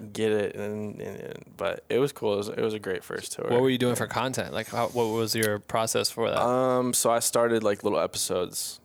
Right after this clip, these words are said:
Speaker 1: uh, immediately with
Speaker 2: Right.
Speaker 1: Futuristic. Um, they were live from the West Side, which was,
Speaker 2: Mm.
Speaker 1: like, that was, like, the tour. So I
Speaker 2: Yeah.
Speaker 1: shot, like, three or four episodes for that. Um, and, and then obviously photos and stuff like that. So it was photo video.
Speaker 2: Right.
Speaker 1: Yeah.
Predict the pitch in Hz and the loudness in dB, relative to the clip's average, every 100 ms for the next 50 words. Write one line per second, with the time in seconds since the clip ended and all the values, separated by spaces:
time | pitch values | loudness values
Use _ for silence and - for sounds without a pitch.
0 | - - 98 101 98 80 87 87 90 117 | -8 -6 -4 -4 -2 -4 -6 -6 -2 0
1 | 107 101 98 90 90 92 - - 104 - | 0 -2 -6 -4 -4 -4 -6 -6 -8 -18
2 | _ 107 - - - 120 _ 104 98 - | _ -10 -8 -10 -14 -20 _ -8 -8 -10
3 | _ 50 82 80 90 - - 50 - - | _ -8 -2 -2 -4 -8 -6 -4 -4 -4
4 | 52 - - - - 117 110 107 95 95 | -4 -4 -4 -8 -6 -4 -2 -6 -6 -6
5 | 90 95 - _ - - 85 - - - | -6 -8 -16 _ -10 -6 -6 -6 -4 0
6 | 113 104 - 107 107 - 101 95 95 92 | 2 2 0 -4 -8 -8 -6 -4 -2 -2
7 | 90 92 - 92 87 87 92 - 90 92 | -4 -6 -2 0 0 -2 -4 -4 -4 -4
8 | 90 85 85 87 - _ _ - - - | -4 0 0 0 -4 _ _ -20 -20 -20
9 | - _ - 90 90 87 87 85 87 - | -20 _ -6 -4 -2 -2 -2 -4 -8 -8
10 | 85 - 85 85 87 87 - 85 85 - | -8 -8 -8 -8 -6 -6 -4 -6 -6 -10
11 | - 85 90 - 101 - - 101 - 104 | -6 -4 -4 -6 -10 -10 -8 -8 -8 -10
12 | - 120 95 90 85 85 87 113 104 98 | 0 0 2 0 -2 -4 -2 -2 -2 -6
13 | - - - - - | -16 -20 -20 -18 -10